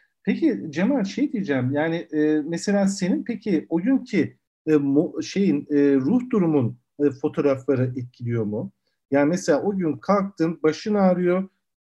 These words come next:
ama bu çekimi yapmak zorundasın veya moralin çok acayip derecede bir şey bozulmuş, o çekimi yapmak zorundasın. E, bu fotoğrafı şey yapıyor mu? Yani senin bu fotoğraf performansını etkiliyor mu?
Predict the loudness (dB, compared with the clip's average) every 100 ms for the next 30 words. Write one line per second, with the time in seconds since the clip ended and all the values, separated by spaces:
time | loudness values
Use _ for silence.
0 | -4 -2 -2 -2 -2 -2 2 0 0 -4
1 | -2 -2 -2 0 -2 -2 0 2 2 2
2 | 2 2 0 -4 -4 -2 -2 -2 0 -2
3 | -2 -4 -2 0 0 0 -2 -2 -4 -8
4 | -4 -2 -2 -2 0 0 0 -4 -2 -2
5 | 0 0 -2 -2 -10 _ _ _ _ _
6 | _ _ 2 4 4 4 0 0 -8 -4
7 | 0 2 0 -2 -4 -2 -2 0 0 2
8 | 2 2 0 -2 -4 -4 -6 -4 -2 -4
9 | 0 0 0 -4 -2 -4 -6 -6 -8 -6
10 | -4 -4 -6